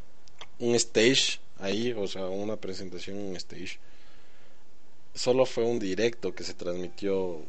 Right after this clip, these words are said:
por Twitch y por... Yo sí les daría el E tres por volumen. ¿Cómo por volumen? ¿Por la cantidad de cosas que presentaron?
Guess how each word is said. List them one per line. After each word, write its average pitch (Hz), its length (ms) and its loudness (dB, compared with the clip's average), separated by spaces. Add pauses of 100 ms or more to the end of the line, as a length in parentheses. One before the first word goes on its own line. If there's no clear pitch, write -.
(260)
por 85 160 -2
Twitch - 600 0 (260)
y - 80 -4
por... 78 360 -4 (3250)
Yo 110 140 2
sí 151 140 4
les 139 160 4
daría 107 280 6
el 104 100 4
E 101 60 4
tres 107 240 0
por 110 160 0
volumen. 90 400 0 (720)
¿Cómo 127 280 4
por 95 160 -2
volumen? 82 260 0
¿Por 85 140 -2
la 85 120 0
cantidad 98 360 0
de 113 80 4
cosas - 280 -2
que - 120 -2
presentaron? 98 640 -2